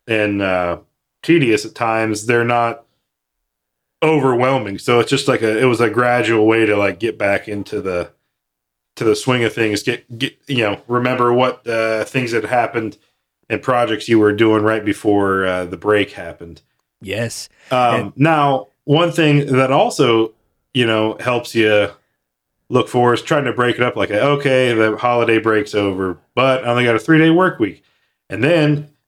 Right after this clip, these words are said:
Speaker 1: you know, for our Hispanic, uh, listeners out there who celebrate Dia de los Reyes, the King's Day, essentially when
Speaker 2: Oh.
Speaker 1: the, when the three kings finally made it to Jesus,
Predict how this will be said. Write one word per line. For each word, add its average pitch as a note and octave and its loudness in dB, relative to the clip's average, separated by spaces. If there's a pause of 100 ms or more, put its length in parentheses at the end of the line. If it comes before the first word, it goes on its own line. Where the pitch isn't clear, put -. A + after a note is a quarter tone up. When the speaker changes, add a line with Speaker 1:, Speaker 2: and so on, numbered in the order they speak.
(220)
Speaker 1:
you A2+ 0
know, A2 2
for A2+ 0
our G#2+ 0
Hispanic, B2+ -2
uh, G2+ -2 (640)
listeners A2 -2
out G2+ -2
there A#2 2
who A2+ -4
celebrate G#2+ 0
Dia B2+ 0 (580)
de A#2+ 0 (240)
los G2 -8
Reyes, C#3+ -4 (840)
the G#2+ -4 (420)
King's F3 0
Day, G3+ -2 (140)
essentially D3+ 2
when C3 2
Speaker 2:
Oh. A#2 -4
Speaker 1:
the, A2 -4 (160)
when B2+ -4
the A2+ 2
three C3 -2
kings B2+ -6 (560)
finally B2 -2
made A#2+ 0
it A#2 -8
to G2+ -2 (160)
Jesus, C#3 -2